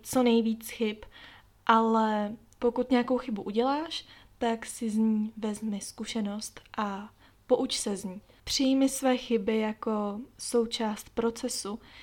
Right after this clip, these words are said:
jako součást tvého růstu a odpusť si. To je pro mě jedno obrovský téma, kterému bych se taky ráda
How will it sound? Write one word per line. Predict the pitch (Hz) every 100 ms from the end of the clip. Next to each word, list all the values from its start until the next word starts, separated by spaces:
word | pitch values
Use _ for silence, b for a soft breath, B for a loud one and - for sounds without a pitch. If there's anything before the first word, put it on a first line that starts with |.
| B -
jako | 226 233
součást | - 233 226 220 214 214
tvého | - - 226 220 220
růstu | 220 214 - 208 196 - _ -
a | 208 202 202 -
odpusť | 214 220 247 233 -
si. | - 202 - b b b b -
To | -
je | 226 220 214 -
pro | 226 226
mě | 220 226 220
jedno | 220 214 214 214 208 - _
obrovský | 226 226 240 - 233
téma, | 220 208 196 202
kterému | - 226 214 208 202
bych | 208
se | - 226
taky | 214 220
ráda | 208 202 196 202